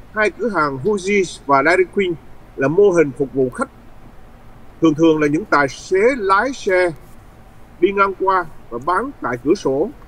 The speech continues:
áp dụng từ tháng ba năm hai ngàn hai mươi cho đến ngày hôm nay, vì đầu tiên là lý do covid mười chín. Ông Phô Phạm, chủ của nhà hàng Hughie, đã hy vọng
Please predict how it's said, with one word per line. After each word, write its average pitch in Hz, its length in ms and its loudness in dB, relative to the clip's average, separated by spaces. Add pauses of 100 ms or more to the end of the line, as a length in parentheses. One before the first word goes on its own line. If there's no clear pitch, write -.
(380)
áp - 200 2
dụng 147 140 0 (120)
từ 151 160 0
tháng 233 180 -6
ba 180 360 2
năm 165 260 -6
hai 180 120 0
ngàn 131 220 0 (120)
hai 180 100 0
mươi 175 340 4 (520)
cho 175 140 4
đến 175 320 2 (200)
ngày 123 140 -6
hôm 160 200 -2
nay, 170 220 4 (520)
vì 139 280 2
đầu 139 260 2
tiên 185 200 4
là 143 100 4
lý 143 200 4
do 175 200 2 (120)
covid 170 300 2
mười 147 100 0
chín. 180 220 0 (1000)
Ông 170 200 0 (100)
Phô 190 180 -4
Phạm, 135 220 -4 (580)
chủ 156 280 4
của 233 80 -6
nhà 180 140 0
hàng 135 260 -2
Hughie, 170 360 2 (640)
đã 143 140 2
hy 233 160 2
vọng 156 220 2